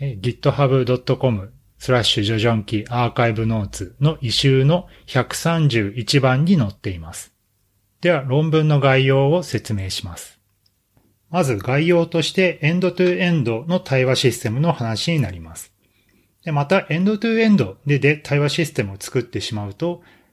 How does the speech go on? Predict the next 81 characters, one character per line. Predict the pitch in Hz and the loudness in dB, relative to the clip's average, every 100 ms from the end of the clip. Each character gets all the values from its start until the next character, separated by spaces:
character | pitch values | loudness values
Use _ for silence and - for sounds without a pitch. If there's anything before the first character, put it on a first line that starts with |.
| _ | _
ま | 175 | -6
あ、 | 143 | -2
巨 | - | 0
大 | 147 165 | 2 4
な | 170 165 156 | 2 0 0
デ | 143 143 | 2 2
ー | |
タ | 147 | 2
セ | 143 | 0
ッ | 143 | 0
ト、 | - 104 - | -2 -10 -8
ま | 117 | -10
あ、 | |
Twitter | 110 - 131 - 131 120 | -6 -2 -2 0 0 2
だ | 127 | 0
っ | 127 | -2
た | - | -2
り、 | 127 175 175 _ _ _ - | -2 -2 -4 _ _ _ -8
ま | 117 | -6
あ、 | |
掲 | 101 131 113 | 0 2 4
示 | |
板 | 120 117 113 | 2 0 0
の | 131 165 151 | 0 0 0
デ | 127 113 | 0 2
ー | |
タ | 120 | 0
セ | 131 | -2
ッ | 117 | -4
ト | - | -4
か | - | -2
ら | 165 170 - - - | -2 -2 -8 -14 -2
ま | 131 | 2
る | 175 | 2
っ | |
と | 190 - 107 107 | 0 -2 -4 -4
学 | 107 104 | -8 -6
習 | - 120 | -2 0
し | 107 | 0
て | 123 | -2
し | - 120 | 0 -2
ま | 120 | -2
う | |
の | 110 104 | -2 -2
で、 | 147 156 - - _ - | -2 -4 -8 -20 _ 0
エ | 151 | 2
ー | |
ジ | 160 | 2
ェ | 175 | 2
ン | |
ト | 170 | 2
自 | 165 175 | 0 0
体 | 165 131 | 2 2
の | 147 185 - _ _ _ _ | 4 2 -2 _ _ _ _
性 | - 151 | 0 2
格 | 151 151 143 | 2 0 0
と | 147 - | -2 0
い | 131 | 2
い | |
ま | 123 117 | 2 -4
す | - | -6
か、 | 147 143 139 _ _ _ | -4 -4 -6 _ _ _
特 | 190 185 131 | -8 -4 -2
に | 113 131 127 | 0 -2 -4
個 | - 151 | -4 0
性 | 165 135 | 2 2
の | 113 | 2
な | 110 113 | -2 -2
い、 | 101 - _ _ _ _ _ _ | -4 -14 _ _ _ _ _ _
え | 104 101 | -12 -12
ー、 | 98 | -8
繁 | - 139 139 | -2 -2 0
華、 | 135 123 | -2 -2
つ | - | -2
ま | 131 160 | 0 0
ん | 160 | 2
な | 139 | 2
い | 131 | 4
よ | 139 147 | 4 2
う | |
な、 | 151 185 190 | 2 0 -2